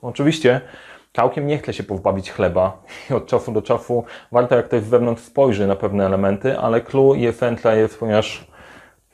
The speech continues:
wy robicie w tym na co dzień. Konsultant przychodzi i znika, no to po prostu dosyć sensownie by było, zróbmy albo mechanizm, który uzależni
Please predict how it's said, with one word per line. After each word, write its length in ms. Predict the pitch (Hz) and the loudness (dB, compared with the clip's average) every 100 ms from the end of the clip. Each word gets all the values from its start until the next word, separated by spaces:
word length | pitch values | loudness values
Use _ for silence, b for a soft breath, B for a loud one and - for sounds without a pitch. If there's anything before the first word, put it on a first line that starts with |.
| _ 233 | _ -6
wy 160 | - | 0
robicie 360 | 101 95 92 90 | 0 0 -4 -8
w 80 | - | -6
tym 140 | 101 | -4
na 100 | 101 | -4
co 180 | 101 90 | -4 -6
dzień. 160 | 95 | -6
Konsultant 460 | 95 113 127 117 113 | -8 -8 -4 -2 -2
przychodzi 380 | - 110 104 104 | -6 -4 -2 -2
i 80 | 92 | -2
znika, 400 | 104 98 113 117 | -2 -2 0 0
no 120 | 113 | 0
to 120 | 120 | -2
po 60 | 117 | -4
prostu 420 | 113 120 117 117 | -6 0 2 2
dosyć 320 | 107 123 123 117 | 2 0 0 -6
sensownie 480 | 131 120 127 127 | -6 -2 0 0
by 60 | 117 | -2
było, 240 | 113 120 | 0 0
zróbmy 420 | 110 123 131 131 - | 0 -2 -4 -4 -2
albo 200 | 120 127 | 0 0
mechanizm, 440 | 120 117 117 110 | 0 -2 -4 -2
który 200 | 113 101 | 0 0
uzależni 800 | 120 110 117 120 113 110 101 | 2 2 2 2 -2 -6 -6